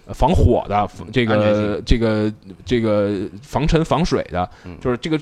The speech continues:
Speaker 1: 测试的复-，复杂程度很高，而且它需要很长的周期。
Speaker 2: 嗯。
Speaker 1: 那么这可能对于一些小批量的车来讲，就非常的，你，你给每个车做一个不同的电池包就很麻烦。
Speaker 2: 嗯。
Speaker 1: 他们就提出了一个理念，就是他们做了一个电池的标准箱。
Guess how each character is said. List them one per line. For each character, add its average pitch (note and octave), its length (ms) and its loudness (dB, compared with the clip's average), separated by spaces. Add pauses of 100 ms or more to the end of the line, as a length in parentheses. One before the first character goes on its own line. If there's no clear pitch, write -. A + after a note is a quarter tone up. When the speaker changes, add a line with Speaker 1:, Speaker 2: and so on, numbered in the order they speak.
(140)
Speaker 1:
测 - 140 -2
试 F3 160 -4
的 A2+ 200 -2
复-， - 260 -14
复 - 180 -6
杂 A#2 140 0
程 A2 120 -6
度 A#2 60 -2
很 E2 160 -8
高， A2+ 160 2
而 C3 100 4
且 D3+ 80 2
它 C#3+ 80 -2
需 D3+ 120 0
要 D3 80 2
很 G2 120 -8
长 F#2+ 100 -6
的 C3 60 -2
周 E3 160 0
期。 E3+ 300 -4 (120)
Speaker 2:
嗯。 F#2+ 180 -14 (540)
Speaker 1:
那 D3+ 80 -2
么 B2+ 460 -2
这 - 80 -2
可 B2 80 -8
能 B2 100 -4
对 E3 120 2
于 F3 80 2
一 F3 60 -2
些 F3+ 120 0
小 F#2 240 -2
批 C#3+ 140 4
量 D#3 180 2
的 G2+ 80 -6
车 A#2 200 0
来 G#2 120 -2
讲， F#2 180 -6
就 C#3 140 0
非 E3+ 180 -2
常 A#2+ 200 -2
的， A#2+ 100 -2 (280)
你， A2+ 200 -10
你 C#3 80 -6
给 E3 100 0
每 C3+ 160 -4
个 A#2+ 80 -4
车 E3 200 -2 (200)
做 D#3 160 0
一 C#3 60 2
个 D3+ 60 -2
不 - 100 -4
同 A2+ 180 -4
的 C3+ 60 -2
电 C#3 160 -2
池 - 80 -10
包 A#2+ 160 4
就 C3+ 80 2
很 G2+ 120 -4
麻 F#2+ 220 -8
烦。 C#3 160 -2 (280)
Speaker 2:
嗯。 A2 220 -14
Speaker 1:
他 B2 100 -4
们 F3+ 100 0
就 D#3+ 60 2
提 - 160 -2
出 E3+ 120 2
了 D#3 60 0
一 C3 140 -4
个 A#2 380 -4
理 F#2+ 200 -10
念， A#2 180 -4
就 A2 140 -4
是 A2+ 80 -4
他 - 140 -6
们 D#3 60 -4
做 D3+ 120 0
了 B2 80 0
一 - 20 0
个 D3 60 0
电 D3 180 -2
池 A#2+ 140 -10
的 C3+ 60 2
标 E3+ 180 4
准 A2 120 0
箱。 C#3+ 260 2